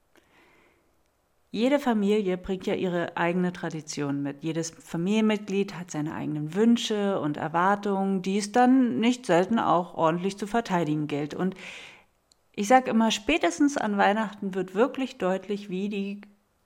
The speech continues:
ja, wie gespalten die Familie tatsächlich ist. Ja, da gibt es Eltern, die sich verbiegen,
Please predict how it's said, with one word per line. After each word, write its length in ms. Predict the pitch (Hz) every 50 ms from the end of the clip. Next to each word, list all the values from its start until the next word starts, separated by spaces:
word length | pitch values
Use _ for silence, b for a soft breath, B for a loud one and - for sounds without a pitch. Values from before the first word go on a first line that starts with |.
| _ _ _ _ _ -
ja, 280 | 180 156 143 - 233 220
wie 120 | 214 196
gespalten 580 | 185 196 190 - - 156 143 156 160 - 220 220
die 160 | 208 233 240
Familie 480 | - 254 254 240 208 180 170 165 196 202
tatsächlich 680 | - 262 285 277 - 156 147 - - 247 247 - -
ist. 320 | - 143 - - - - _
Ja, 140 | 165 156 170
da 100 | 175 180
gibt 200 | 170 - - -
es 120 | 156 - -
Eltern, 520 | - - 202 214 220 220 233 214 208 202
die 100 | 202 202
sich 180 | 202 - 156 -
verbiegen, 760 | - 165 160 - - 220 226 226 214 208 214 202 202 202